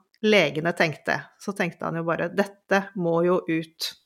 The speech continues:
Han ligger der og er så-, mer sårbar enn han noen gang har vært. Eh, og han tror han kan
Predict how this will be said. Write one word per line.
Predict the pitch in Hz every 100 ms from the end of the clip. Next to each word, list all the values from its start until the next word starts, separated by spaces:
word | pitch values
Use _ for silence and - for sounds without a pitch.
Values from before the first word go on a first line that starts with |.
| _ _
Han | 226 220
ligger | 196 208
der | 214 240
og | 220
er |
så-, | 220 240 202
mer | 202 185 185
sårbar | 214 - 190 165 175 208
enn | 196 180
han | 196
noen | 202 175 175
gang | 180 165
har | 175
vært. | 196 - - - - - - - -
Eh, | - 208 208 208
og | 208 202 214
han | 214 196 226 226 - _
tror | - - 226 269 381 330
han | 233
kan | - 226